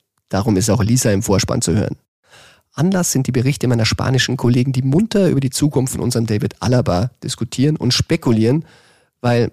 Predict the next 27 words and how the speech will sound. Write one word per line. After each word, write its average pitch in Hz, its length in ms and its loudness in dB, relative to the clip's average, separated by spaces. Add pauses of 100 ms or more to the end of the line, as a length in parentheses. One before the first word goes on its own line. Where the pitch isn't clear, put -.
(140)
am 123 100 2
Saisonende 123 560 2
wird 139 100 0
er 127 60 2
München 139 300 0
verlassen. 143 440 -2 (520)
Jetzt - 140 -6
könnt 160 140 -2
ihr 165 60 2
natürlich 139 280 0
sagen, 123 160 2
„Hey, 123 140 0
der 139 120 0
Falki 151 300 -2
ist 123 100 -4
bei 127 100 0
Bild. 156 400 0 (440)
Die 131 100 2
haben 160 80 2
ja 127 100 0
selbst 160 220 0
die 139 60 -2
großen 123 280 0
Buchstaben 113 340 0
in 107 80 2
den 110 80 2
Überschriften.“ 107 580 -4